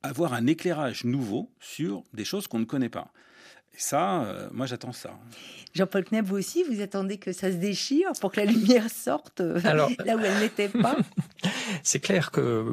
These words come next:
Speaker 3: pour voir ce déchirement, il faut aussi, euh, pouvoir mesurer les choses précisément.
Speaker 2: Bien sûr.
Speaker 3: Et, et, et donc, c'est un peu l'objectif de, de sous, tous ces projets, comme le L S S T, mais il y en a d'autres comme Euclid, euh, daisy,
Speaker 2: Mhm.
Speaker 3: peut-être des projets futurs, comme on, on parle de Megamapper, hein,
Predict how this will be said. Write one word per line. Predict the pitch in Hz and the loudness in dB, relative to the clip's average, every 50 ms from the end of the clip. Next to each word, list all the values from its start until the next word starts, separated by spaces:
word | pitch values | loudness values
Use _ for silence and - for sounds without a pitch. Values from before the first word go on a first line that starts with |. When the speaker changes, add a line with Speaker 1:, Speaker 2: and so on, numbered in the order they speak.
| 123 - - | -6 -4 -2
Speaker 3:
pour | - 131 | 0 0
voir | 120 135 143 135 - - | 2 2 2 0 0 -4
ce | - - - | -4 -4 -4
déchirement, | 107 117 139 143 - - 135 127 151 185 165 | -2 -2 0 0 0 0 2 2 2 2 2
il | 127 113 | 2 0
faut | - - 131 | -2 -2 -2
aussi, | 123 123 120 - - - 165 165 147 127 | 0 0 0 0 0 2 2 4 4 4
euh, | 110 107 110 113 120 - - | 2 2 0 0 -2 -6 -8
pouvoir | - - 120 123 120 | -4 -4 -2 -2 -2
mesurer | 120 117 107 120 131 135 | -2 -2 0 0 0 0
les | 131 117 | 0 -2
choses | - - 139 131 - | -2 -2 -2 -4 -4
précisément. | - - - - - 131 123 127 135 135 135 - | -4 -4 -4 -4 -2 -2 0 0 0 -2 -2 -4
Speaker 2:
Bien | - 151 147 | -4 -4 -4
sûr. | - - - - 156 151 170 170 143 | -4 -6 -6 -4 -4 -4 -4 -4 -2
Speaker 3:
Et, | - 123 127 123 120 120 117 113 113 110 113 117 - _ _ _ | -2 -2 -2 0 0 0 0 0 0 -2 -4 -8 -12 _ _ _
et, | - 123 117 123 123 127 - 143 | -2 -2 0 0 0 0 0 0
et | |
donc, | 135 139 139 - | 2 2 2 2
c'est | - 165 151 156 | 2 2 2 2
un | 160 175 185 | 4 4 4
peu | 175 - 208 | 4 4 2
l'objectif | 185 160 139 135 143 143 - - - 165 | 2 2 2 2 0 -2 -2 -2 0 0
de, | 139 120 107 | 0 0 -2
de | - 117 107 110 | -2 -4 -4 -4
sous, | 107 - - - 156 | -4 -4 -4 -4 -6
tous | 143 - - 147 | -8 -6 -4 -2
ces | 143 - - | -2 0 -2
projets, | - - - - 135 139 165 196 | -4 -4 -2 -2 0 0 0 0
comme | 196 - 104 104 104 | 0 -2 -2 -2 0
le | 110 | -2
L | 110 110 107 | -2 -2 -2
S | 113 - | -2 0
S | - 131 - - | 0 -2 -2 0
T, | - 175 185 185 | 0 2 2 4
mais | 180 151 | 2 2
il | 113 113 | 0 -2
y | 117 | -4
en | 113 | -4
a | 110 110 | -4 -2
d'autres | 113 131 139 - - | -2 -2 -2 -2 -4
comme | - 113 113 110 | -4 -2 -2 -2
Euclid, | 120 127 - - - 143 151 151 147 | -2 -4 -4 -4 -2 0 0 0 -2
euh, | 120 113 110 - | -2 -4 -4 -4
daisy, | - 113 120 - - 175 180 151 165 170 175 170 165 160 | -2 0 0 2 2 2 2 2 2 4 2 2 0 -2
Speaker 2:
Mhm. | - - - - - _ | -4 -10 -14 -18 -8 _
Speaker 3:
peut-être | - 127 - - 120 | -4 -2 -2 -2 -2
des | 117 117 - | -2 -4 -6
projets | - - 131 117 123 120 | -4 -4 -2 -2 -2 -2
futurs, | - - - 151 - 156 147 143 | -2 -4 -4 -4 -2 -2 -2 -2
comme | - - 135 120 117 | -2 -4 -4 -2 -2
on, | 117 113 113 113 113 | -2 -2 -2 -4 -4
on | 110 110 107 110 104 101 95 | -4 -6 -6 -8 -10 -10 -10
parle | - 120 113 117 | -10 -8 -6 -4
de | 110 | -4
Megamapper, | 110 110 107 110 110 113 - 123 127 131 131 - 147 143 139 131 123 | -2 0 0 0 0 0 0 0 0 -2 -2 -2 -2 0 -2 -2 -4
hein, | 120 110 | -6 -6